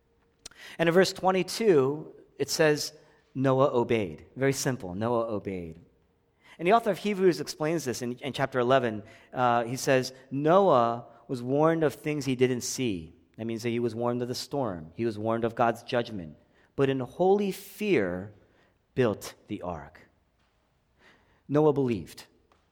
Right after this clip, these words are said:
That's, that's holy fear. He believed. Noah obeyed.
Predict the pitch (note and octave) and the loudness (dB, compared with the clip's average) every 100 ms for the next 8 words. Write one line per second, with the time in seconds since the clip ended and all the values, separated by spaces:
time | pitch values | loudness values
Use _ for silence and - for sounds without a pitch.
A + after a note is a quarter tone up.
0 | _ _ _ _ _ - _ D3+ E3+ - | _ _ _ _ _ -20 _ 2 2 0
1 | - - D3+ - - D#3 C3+ - A2 D2 | -10 -2 -2 0 0 2 2 -2 -6 -8
2 | - _ _ _ C3+ B2 G2 E2+ - - | -20 _ _ _ -6 -4 -6 -10 -16 -20
3 | _ _ _ _ _ _ _ - C#3 D#3 | _ _ _ _ _ _ _ -4 0 4
4 | F3+ F3 C3 - A2+ G2+ E2+ D#2+ | 4 4 -2 -2 -6 -6 -10 -16